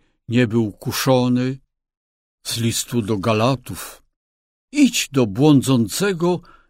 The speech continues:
i upomnij go między sobą a nim samym”.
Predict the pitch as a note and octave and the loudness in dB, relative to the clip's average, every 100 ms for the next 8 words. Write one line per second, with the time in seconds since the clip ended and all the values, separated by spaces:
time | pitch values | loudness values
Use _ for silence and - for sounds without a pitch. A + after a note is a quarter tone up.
0 | _ - - - G3 - A#3 G#3+ C#3+ B2+ | _ -6 -4 -2 -2 0 0 2 4 4
1 | A2+ G#2+ C3 B2 B2+ G#2 A2+ - - A3+ | 2 2 6 6 6 2 -4 -4 0 0
2 | F#3+ G#3 G3 F#3+ E3 _ _ - B2 C3 | 2 0 -2 -6 -12 _ _ -2 2 4
3 | C3 A#2 - G2 F2 E2 D#2+ D2 | 2 0 -2 -2 -4 -6 -10 -14